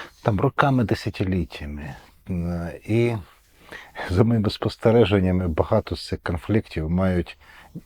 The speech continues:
е, причину, це гендерні стереотипи. От вони є причинами кон-,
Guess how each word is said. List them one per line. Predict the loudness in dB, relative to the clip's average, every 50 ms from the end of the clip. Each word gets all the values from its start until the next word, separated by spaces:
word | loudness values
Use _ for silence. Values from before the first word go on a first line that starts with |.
| -8 -6
е, | -4 -2 -2 -2 -4 -8 _ _ _ _ _ -2
причину, | -2 0 0 0 2 2 4 4 2 0
це | 0 -2 0
гендерні | 2 4 4 6 6 6 6 6 6 2 0
стереотипи. | 0 -2 0 0 2 2 0 0 -2 -8 -12 -12 -10 -12 -14 -14 -16 _ _ _ _ _ _ _ _ _ _ _ _ _ _ -8
От | -6 -2 2 4
вони | 6 6 6 4
є | 4 2 0 -2
причинами | -2 -6 -6 -4 -2 -2 -2 -2 -2 -4 -4
кон-, | -4 -6 -10